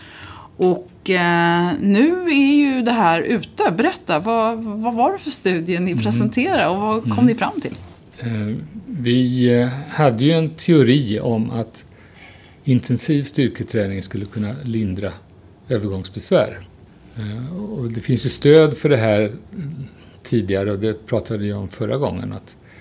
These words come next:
Speaker 2: kvinnor som tränar mycket har inte i samma omfattning övergångsbesvär. Det var ju liksom utgångspunkten. Och sen har man försökt efter faktiskt vår allra första studie,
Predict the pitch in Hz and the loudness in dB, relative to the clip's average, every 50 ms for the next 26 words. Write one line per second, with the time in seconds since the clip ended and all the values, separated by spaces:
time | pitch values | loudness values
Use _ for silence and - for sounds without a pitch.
0 | - - - - 120 104 98 104 101 - - 107 101 98 - - 120 120 120 110 | -20 -20 -8 -4 -4 -2 -2 -4 -6 -6 -6 -6 -6 -6 -6 -2 0 0 2 2
1 | 101 107 110 110 110 113 110 - - - - 101 92 - - - - - - - | 0 -2 -2 -2 -2 -4 -4 -6 -8 -8 -8 -8 -8 -8 -12 -20 -20 -20 -20 -20
2 | - - - - - - - - - - - - 110 104 101 101 101 101 98 - | -20 -20 -20 -20 -20 -20 -20 -20 -20 -20 -10 -6 -4 -2 -2 -2 -2 -4 -6 -12
3 | - - - - - - - 131 120 107 95 - - - - - - - - - | -18 -20 -20 -20 -20 -14 -4 -2 0 0 0 -4 -8 -10 -10 -8 -10 -12 -10 -8
4 | 104 98 98 98 101 104 98 92 - - - - - - - - 107 113 - 120 | -8 -8 -6 -8 -6 -6 -6 -6 -8 -10 -12 -14 -14 -14 -12 -10 -10 -8 -6 -8
5 | 117 107 113 110 113 110 - - - - - - - - - 113 113 117 120 117 | -8 -8 -8 -8 -8 -8 -10 -12 -14 -16 -16 -10 -8 -8 -8 -6 -6 -6 -6 -6
6 | 117 107 - - 110 104 - - - - 120 - - - 110 92 - - 147 156 | -8 -10 -8 -6 -6 -6 -6 -8 -8 -8 -8 -8 -4 -6 -6 -6 -2 2 2 2
7 | 160 151 160 - - 120 - - - - - - - - - 127 92 98 113 107 | 2 2 -4 -8 -12 -12 -12 -16 -20 -20 -20 -20 -20 -10 -6 -6 -4 -2 2 2
8 | 131 151 139 117 - - 127 - - - 160 160 151 139 - - - - - 123 | 2 4 4 2 0 -2 -6 -8 -4 0 2 2 2 0 -4 -10 -14 -12 -8 -8
9 | 113 - - - 123 117 - 117 104 - - - 110 - 113 101 101 101 110 110 | -8 -8 -4 -4 -4 -4 -2 -4 -4 -4 -6 -10 -10 -8 -6 -6 -4 -2 0 0
10 | 104 104 - 117 110 98 87 95 104 - - 123 - - - 135 - - - - | -2 -2 -2 -4 -4 -4 -2 -4 -4 -4 -6 -8 -8 -8 -10 -12 -12 -6 -6 -6
11 | 104 98 101 101 | -6 -6 -6 -8